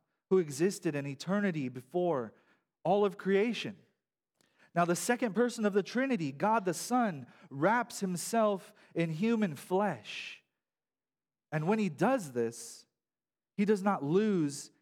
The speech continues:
his deity. He is still fully and truly God. And he takes on humanity. He humbles himself, not by subtracting anything from himself, but by adding humanity.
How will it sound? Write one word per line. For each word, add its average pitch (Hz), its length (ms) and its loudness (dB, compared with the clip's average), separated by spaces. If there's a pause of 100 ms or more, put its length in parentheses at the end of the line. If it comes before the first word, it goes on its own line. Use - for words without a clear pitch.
(100)
his 160 180 0
deity. 151 480 -2 (840)
He 220 120 2
is 196 140 2
still 202 320 0
fully 196 640 0 (200)
and 156 200 -2
truly 160 600 0 (220)
God. 139 460 -2 (1120)
And 135 100 -4
he 123 80 -2
takes 170 320 -2
on 151 240 0
humanity. 135 680 -2 (300)
He 175 120 2
humbles 175 500 0
himself, 113 420 -14 (420)
not 151 200 0
by 170 140 2
subtracting 185 800 -2
anything 165 400 -2
from 143 260 -4
himself, 143 560 -4 (260)
but 160 200 0
by 131 340 -2
adding 156 600 -2 (140)
humanity. 151 720 -2